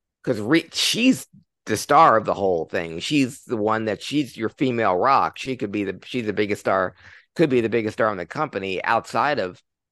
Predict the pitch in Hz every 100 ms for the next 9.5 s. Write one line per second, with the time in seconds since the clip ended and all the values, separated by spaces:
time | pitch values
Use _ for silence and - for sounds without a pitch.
0 | _ 117 101 95 95 87 90 87 82 -
1 | _ _ _ - - 95 85 101 98 143
2 | 147 127 - _ 117 113 110 123 117 -
3 | 127 120 117 107 101 123 147 120 87 -
4 | _ _ _ _ - 98 90 90 _ 95
5 | 92 - - 101 85 - 135 135 85 -
6 | _ _ _ - 92 90 92 - 147 143
7 | - _ _ _ _ _ 90 110 - 143
8 | 131 127 127 120 117 - 113 104 101 -
9 | 95 95 95 92 95